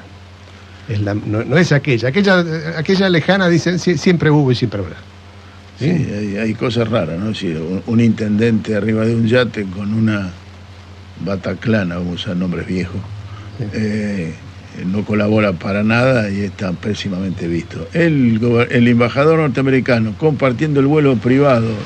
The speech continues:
Speaker 2: del presidente electo a Estados Unidos, se toma con normalidad.
Speaker 1: Claro.
Speaker 2: Y no es el amigo que sube arriba del avión del cam-, del presidente electo.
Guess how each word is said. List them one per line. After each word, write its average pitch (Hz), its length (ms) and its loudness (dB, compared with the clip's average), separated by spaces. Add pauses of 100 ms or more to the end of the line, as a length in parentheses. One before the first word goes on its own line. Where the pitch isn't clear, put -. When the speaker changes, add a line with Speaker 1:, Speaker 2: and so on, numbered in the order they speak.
(140)
Speaker 2:
del 120 140 0 (520)
presidente 123 560 2
electo 127 380 2 (100)
a 151 120 2
Estados 120 420 2
Unidos, 147 400 4 (520)
se 120 120 -2
toma 139 260 2
con 120 140 4
normalidad. 113 600 0
Speaker 1:
Claro. 92 320 -6 (600)
Speaker 2:
Y 127 200 4
no 156 120 4
es 135 160 2
el 113 140 2
amigo 107 400 0
que 95 100 -8
sube 107 240 -4
arriba 101 300 -2
del 98 160 -2
avión 123 320 2
del 110 120 0
cam-, 98 180 -4
del 101 160 -2
presidente 92 460 -6
electo. 90 360 -6